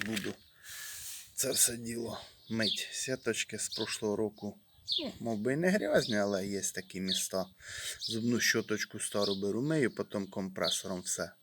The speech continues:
продуваю і собираю. Ну, це таке коротеньке відео.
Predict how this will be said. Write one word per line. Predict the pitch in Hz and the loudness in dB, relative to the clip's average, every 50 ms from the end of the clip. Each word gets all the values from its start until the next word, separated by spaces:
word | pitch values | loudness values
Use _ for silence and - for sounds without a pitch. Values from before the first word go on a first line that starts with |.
| _ - - - - - | _ -12 -10 -10 -8 -4
продуваю | 117 120 110 98 92 98 98 117 143 170 175 156 147 135 127 - _ _ - - - - - - - - - - - - - - - - - - - - - | 0 0 0 0 0 -4 -4 -2 2 2 2 2 2 0 -2 -4 _ _ -20 -18 -16 -14 -14 -12 -12 -12 -12 -12 -8 -8 -8 -8 -8 -14 -10 -12 -10 -2 0
і | - - | 2 4
собираю. | - - 131 117 110 110 113 113 104 95 92 92 92 90 87 - - - - - - - - - 135 165 | 4 6 6 6 8 8 8 8 8 4 2 2 0 0 0 -2 -2 -6 -8 -10 -12 -12 -12 -10 -6 -4
Ну, | 185 202 190 147 113 | 0 0 0 0 2
це | - - 117 110 | 2 0 0 0
таке | - 107 - - 113 104 92 - - - - - - - - - - - - - - - - - - - - - - - - | -4 -6 -4 -2 -2 -2 -2 -4 -8 -14 -16 -16 -18 -20 -20 -20 -20 -20 -14 -14 -14 -16 -16 -20 -20 -6 -4 -4 -4 -4 -10
коротеньке | - 104 107 104 - 113 107 104 95 - 101 101 | -10 -8 -8 -8 -8 -8 -8 -8 -8 -8 -10 -8
відео. | 107 120 131 117 104 107 101 95 90 | -6 -6 -6 -6 -4 -4 -4 -4 -6